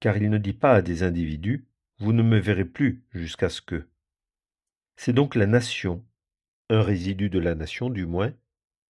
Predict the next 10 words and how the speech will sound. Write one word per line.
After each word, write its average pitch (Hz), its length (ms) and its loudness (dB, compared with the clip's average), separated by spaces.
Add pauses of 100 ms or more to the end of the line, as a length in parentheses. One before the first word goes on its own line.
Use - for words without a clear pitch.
et 107 60 2
cela 95 320 0
n'est 87 100 -4
pas 82 220 -4
encore 76 320 -6
arrivé, 90 420 -6 (640)
qui 123 160 -4
dira 120 320 8
de 110 140 2
Jésus, « 92 480 -2